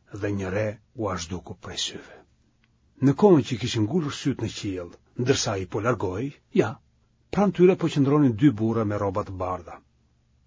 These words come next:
"O burrat Galiles," than ata, "pse qëndroni duke vështruar në qiell? Ky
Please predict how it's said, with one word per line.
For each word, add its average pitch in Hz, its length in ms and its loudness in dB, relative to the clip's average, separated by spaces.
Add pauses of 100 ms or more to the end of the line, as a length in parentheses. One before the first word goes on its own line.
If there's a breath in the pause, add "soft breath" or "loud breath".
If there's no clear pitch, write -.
(240)
"O 143 120 4
burrat 139 460 10
Galiles," 123 640 2 (180)
than 98 180 -4
ata, 90 240 -10 (640)
"pse 180 280 2
qëndroni 160 480 8
duke 131 200 6
vështruar 120 420 2
në 107 80 0
qiell? 98 440 -8 (580)
Ky 220 120 12